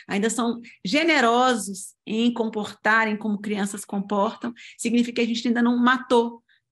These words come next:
essa essência, sabe? Significa que eles ainda estão firmes naquilo que precisam. Então, vamos validar isso, falar, "Poxa, ainda bem que você tem espaço." E a gente vai ver que um irmão tem,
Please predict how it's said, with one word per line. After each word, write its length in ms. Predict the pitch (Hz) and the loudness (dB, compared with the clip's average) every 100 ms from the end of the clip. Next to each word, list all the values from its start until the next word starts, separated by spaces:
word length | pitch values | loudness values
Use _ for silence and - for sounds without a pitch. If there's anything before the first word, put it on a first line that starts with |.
| - | -8
essa 260 | 196 196 | -6 -2
essência, 560 | 220 - 185 175 - 190 _ - | -4 -2 -6 -6 -12 -14 _ -8
sabe? 300 | - 226 233 | -2 -2 -4
Significa 380 | 208 214 220 | -6 -4 -4
que 60 | 226 | -4
eles 280 | 196 190 - | -6 -6 -4
ainda 140 | 214 | -4
estão 340 | 214 233 247 247 _ _ _ | 0 2 0 -2 _ _ _
firmes 460 | - 269 294 254 | -2 2 4 2
naquilo 360 | 226 233 233 226 | -2 -6 -6 -6
que 100 | - | -8
precisam. 640 | 214 208 - 196 190 196 - - - - | -8 -8 -6 -6 -6 -10 -14 -20 -20 -12
Então, 320 | 202 202 220 | -10 -4 -4
vamos 180 | 226 240 | -2 -4
validar 500 | 233 226 233 208 202 196 | -4 -6 -4 -4 -2 -4
isso, 200 | 202 - | -6 -8
falar, 200 | 202 202 | -8 -8
"Poxa, 480 | - 233 240 233 220 _ _ - | -6 -6 -6 -8 -10 _ _ -8
ainda 180 | 214 | -4
bem 160 | 208 196 | -2 -4
que 80 | 190 | -6
você 100 | 196 | -10
tem 160 | - | -6
espaço." 420 | 196 190 175 175 208 | -6 -6 -10 -6 -2
E 80 | |
a 40 | 220 | -2
gente 120 | 220 | -2
vai 100 | 240 | -2
ver 120 | 220 | -2
que 100 | 220 | -2
um 60 | 214 | -2
irmão 280 | 202 196 190 | 0 0 -2
tem, 480 | - 226 254 254 | -4 -2 -2 -4